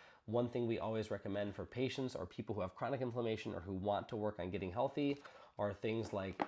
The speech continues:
lab testing, using specific labs to figure out exactly where we're deficient.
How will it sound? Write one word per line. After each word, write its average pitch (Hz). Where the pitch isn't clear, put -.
lab 107
testing, 135
using 123
specific -
labs 110
to 101
figure 110
out 101
exactly 101
where 104
we're 95
deficient. 127